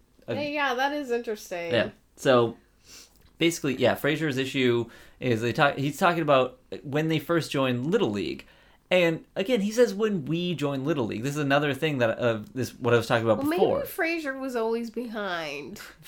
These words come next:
Speaker 1: This far behind? Four years behind?
Speaker 2: Yes.
Speaker 1: You're only usually in Little League for four years.
Speaker 2: Well, he was really behind.
Speaker 1: <laughs>
Speaker 2: He
Speaker 1: Uh,
Speaker 2: took, he was a late bloomer. He didn't have that growth spurt till he was, like, eighteen.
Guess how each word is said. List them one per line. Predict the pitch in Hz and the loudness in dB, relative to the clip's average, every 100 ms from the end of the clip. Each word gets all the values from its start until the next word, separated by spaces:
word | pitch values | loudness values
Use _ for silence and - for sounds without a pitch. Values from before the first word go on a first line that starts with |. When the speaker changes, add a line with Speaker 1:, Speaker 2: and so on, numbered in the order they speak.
| - - _ | -18 -18 _
Speaker 1:
This | 127 127 196 - | -4 2 2 2
far | 320 381 | 2 4
behind? | 381 370 - | 2 0 -4
Four | - 190 196 | 0 4 4
years | 175 175 190 | 4 2 0
behind? | 202 202 214 208 | -2 -2 -2 -2
Speaker 2:
Yes. | 196 185 165 165 | -4 -4 -4 2
Speaker 1:
You're | 202 | 2
only | 226 208 | 4 0
usually | 196 185 180 | -2 0 -2
in | - 202 226 | 0 -2 0
Little | 120 107 | 0 0
League | 107 104 | 0 -2
for | 113 | -6
four | 101 113 107 | -4 0 0
years. | 101 101 95 98 - | 0 0 0 -2 -4
Speaker 2:
Well, | 214 214 220 220 220 196 | -8 -6 -2 -2 -4 -6
he | - - 285 | -14 -14 -10
was | 320 247 | -10 -8
really | 220 220 214 | -4 -2 -2
behind. | 202 202 190 175 165 147 113 117 | -4 -6 -6 -6 -6 -8 -10 -14
Speaker 1:
<laughs> | - - - - - _ _ _ _ _ 226 254 247 214 277 | -18 -20 -20 -20 -20 _ _ _ _ _ -8 -6 -8 -8 -4
Speaker 2:
He | 311 | -2
Speaker 1:
Uh, | - | -2
Speaker 2:
took, | - 320 311 | -4 -6 -6
he | - 269 | -12 -10
was | 285 330 | -8 -8
a | 320 | -6
late | 269 247 240 | -4 -4 -6
bloomer. | 226 220 214 196 | -6 -4 -4 -4
He | 196 | -6
didn't | 208 226 | -8 -8
have | 254 | -6
that | 226 190 196 | -4 -6 -6
growth | 202 208 | -4 -4
spurt | 214 - 196 175 | -4 -6 -6 -6
till | - 196 | -8 -8
he | 180 | -8
was, | 170 190 | -10 -10
like, | 160 156 - | -10 -10 -10
eighteen. | 196 202 - 180 160 156 156 156 | -12 -12 -10 -10 -8 -10 -10 -12